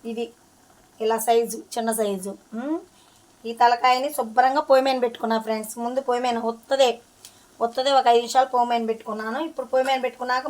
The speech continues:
మనం దీనికి ఆయిల్ పోసుకున్నాం ఫ్రెండ్స్. ఆయిల్, ఫస్ట్ ఆయిల్ పోసుకున్నాం.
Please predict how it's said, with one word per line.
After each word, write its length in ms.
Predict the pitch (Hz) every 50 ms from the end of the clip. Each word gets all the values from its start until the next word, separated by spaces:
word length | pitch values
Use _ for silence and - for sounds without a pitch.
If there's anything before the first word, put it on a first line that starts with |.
| 269
మనం 200 | 254 254 269 311 359 381 - - - _ _ _ _ _ _ - - 220
దీనికి 360 | 254 254 254 254 - 302 330 370 427 - - - _ _ _ _ _ _ _ _ _ _ -
ఆయిల్ 300 | 247 269 302 320 330 277 269
పోసుకున్నాం 400 | 262 247 - 240 226 220 220 214
ఫ్రెండ్స్. 300 | 214 214 208 202 - - - _ _ - - - - _ _ _ _ _ - - - - - - - - - 240 233 240
ఆయిల్, 260 | 254 269 269 254 220 214 - _ _ _ _ _ _ _ _ _ - - _ _ _ _ _ - - - - _ - - - - - - - - - - - - - -
ఫస్ట్ 260 | 233 233 - - 311 311 262 254
ఆయిల్ 180 | 254 269 262 240 240
పోసుకున్నాం. 460 | 226 220 - - 190 185 185 185 180